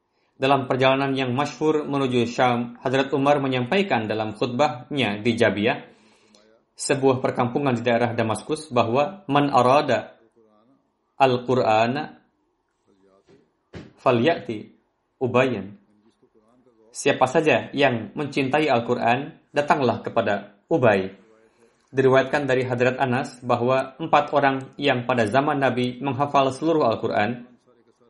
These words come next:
kesemuanya adalah sahabat Ansari. Hadrat Ubay bin Ka'ab,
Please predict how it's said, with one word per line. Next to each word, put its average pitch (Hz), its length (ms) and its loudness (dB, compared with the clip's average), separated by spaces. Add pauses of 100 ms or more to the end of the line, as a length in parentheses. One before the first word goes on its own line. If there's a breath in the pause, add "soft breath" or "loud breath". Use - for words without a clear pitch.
(800 loud breath)
kesemuanya 147 880 0
adalah 127 560 0 (160)
sahabat 135 480 4
Ansari. 104 560 0 (1200)
Hadrat 120 320 4
Ubay 113 320 2
bin 101 160 0
Ka'ab, 123 400 -4